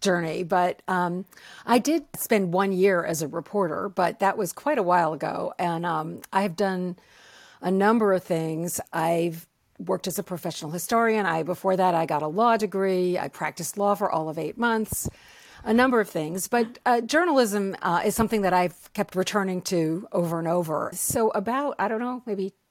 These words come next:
twelve, thirteen years ago now, I decided to go back to writing. And I'd been doing it on and off, but I, I was particularly interested in education because it just seemed incredibly important. And I began to realize, I live in Washington, D C, where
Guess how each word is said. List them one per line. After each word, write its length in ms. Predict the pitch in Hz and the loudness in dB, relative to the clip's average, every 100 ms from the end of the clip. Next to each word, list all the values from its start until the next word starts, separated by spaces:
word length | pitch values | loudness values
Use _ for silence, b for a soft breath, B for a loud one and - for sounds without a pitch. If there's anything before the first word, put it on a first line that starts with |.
| - | -12
twelve, 300 | - 175 175 | -6 -6 -4
thirteen 420 | 202 180 190 175 | -6 -6 -6 -4
years 220 | 233 226 | -4 -6
ago 220 | 185 175 | -4 -4
now, 440 | 175 170 165 170 - | -2 -2 0 -2 -2
I 240 | 170 170 170 | 0 0 0
decided 640 | 180 - 180 175 170 165 | -4 -6 -2 0 -2 -4
to 460 | - 180 165 175 - B B B B - | -6 -2 -2 -4 -8 B B B B 2
go 140 | 202 | 4
back 340 | 185 185 - | 6 4 2
to 280 | - 214 185 | -4 0 0
writing. 540 | 175 170 165 151 185 - | 2 0 0 -4 -6 -8
And 300 | - 165 156 - - | -8 -8 -8 -12 -10
I'd 220 | - 160 | -10 0
been 100 | 208 | 0
doing 300 | 170 185 190 | 2 2 2
it 80 | 165 | 0
on 160 | 165 180 | -2 0
and 80 | |
off, 280 | 233 277 - - | 0 0 -2 -2
but 120 | 190 | 2
I, 120 | 175 180 _ 208 | 0 -2 _ -4
I 40 | |
was 120 | 226 | -4
particularly 400 | - 294 277 233 | -4 -8 -4 -2
interested 300 | 214 226 208 | -2 -4 -8
in 60 | 190 | -6
education 840 | 180 - - 165 - 165 160 165 - | -6 -8 -10 -10 -8 -6 -6 -8 -10
because 300 | - 175 190 | -8 -4 -4
it 80 | |
just 220 | 208 220 - | -4 -6 -4
seemed 380 | 285 254 233 - _ - | -2 -2 -4 -10 _ -4
incredibly 460 | 240 220 208 208 185 | -2 2 2 2 -2
important. 640 | 170 277 285 147 160 - - | -2 -2 -2 -4 -8 -12 -6
And 420 | 180 180 180 175 B B B B B B | -2 -2 -4 -6 B B B B B B
I 140 | 208 | 2
began 320 | 208 220 214 | 4 2 2
to 100 | 208 | -2
realize, 480 | 190 233 233 196 190 | 0 2 4 4 2
I 60 | 170 | 0
live 160 | 190 | 0
in 100 | 185 | -2
Washington, 460 | 170 170 175 170 160 | -2 -2 -6 -10 -8
D 160 | 160 | -8
C, 340 | 175 - 320 220 | -8 -6 -6 -4
where 400 | 180 175 180 | -4 -2 -4